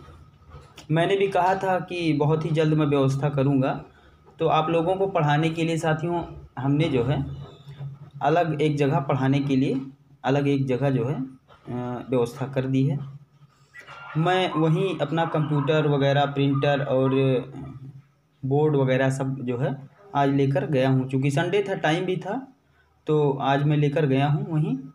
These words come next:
और सेट कर दिया हूँ। पढ़ाने के लिए मैंने जो है एक separate जगह तलाश ली है और सारी व्यवस्था वहीं कर दी है और कल से इंशाअल्लाह ताला आपको वहीं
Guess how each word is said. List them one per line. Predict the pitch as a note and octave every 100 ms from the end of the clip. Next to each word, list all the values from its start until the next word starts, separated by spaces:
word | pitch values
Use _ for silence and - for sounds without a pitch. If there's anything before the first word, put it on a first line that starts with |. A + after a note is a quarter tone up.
| _ _ D3+
और | E3
सेट | D#3+ D#3+ -
कर | C3+
दिया | C3+ A2+ G#2
हूँ। | G#2+ - D#3
पढ़ाने | D3 D3+ E3+ G3
के | F#3+
लिए | D#3 E3
मैंने | F3+ D3 D#3 F#3+ - -
जो | C3 C3+
है | - -
एक | D#3 D#3 -
separate | A#2 B2 C#3 C#3 E3 D#3+ - - - -
जगह | B2+ C3 D3+
तलाश | D#3+ C3+ C3 D3 E3
ली | F3
है | F#3 C4 - _ _ -
और | D3 D#3+
सारी | D#3 D3 D3
व्यवस्था | C#3+ C3+ D3+
वहीं | D3+ B2+ C3
कर | C3 C3+
दी | D#3
है | E3+
और | - C#3 C3+
कल | D3+ D3+
से | D3+
इंशाअल्लाह | C#3 C3+ C3 C3
ताला | B2+ B2+ C#3+
आपको | B2+ - D#3
वहीं | C#3 C3+ -